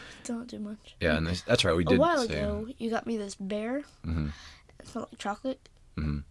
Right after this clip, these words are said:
Speaker 1: Still smells like chocolate.
Speaker 2: Is it really?
Speaker 1: Yeah.
Speaker 2: Is that the Reese's bear or something?
Speaker 1: No, it was, like, some fancy name.
Speaker 2: Really?
Speaker 1: It's like
Speaker 2: I feel like I got you and everyone else, like, these little,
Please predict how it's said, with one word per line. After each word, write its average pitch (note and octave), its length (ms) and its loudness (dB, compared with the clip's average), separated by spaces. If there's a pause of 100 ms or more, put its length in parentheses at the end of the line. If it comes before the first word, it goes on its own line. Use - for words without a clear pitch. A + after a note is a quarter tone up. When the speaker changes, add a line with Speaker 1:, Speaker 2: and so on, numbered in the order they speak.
Speaker 1:
Still - 320 -2
smells G#3 180 -6
like F#3+ 120 -6
chocolate. F#3 420 -12
Speaker 2:
Is A2 140 4
it G#2+ 40 4
really? E2 300 2
Speaker 1:
Yeah. D4 220 2
Speaker 2:
Is G2+ 60 -4
that G#2+ 160 8
the F2 100 4
Reese's F#2 400 2
bear F#2+ 240 2
or F#2+ 60 -2
something? F#2+ 380 -4
Speaker 1:
No, A#3 320 2
it - 40 4
was, A#3 120 2
like, G#3+ 540 -2 (120)
some G#3 400 -8
fancy G3+ 540 -10 (440)
name. G3+ 500 -6 (520)
Speaker 2:
Really? D#3 260 -2 (400)
Speaker 1:
It's B3+ 120 -6
like G#3+ 400 -4 (460)
Speaker 2:
I - 100 -4
feel C#3+ 180 2
like A#2+ 140 4
I F#2 100 2
got F#2+ 400 2 (1700)
you F2+ 280 2
and E2 120 0
everyone E2 300 0
else, E2 280 0
like, D2+ 160 0
these D#2+ 180 -2
little, D#2 480 0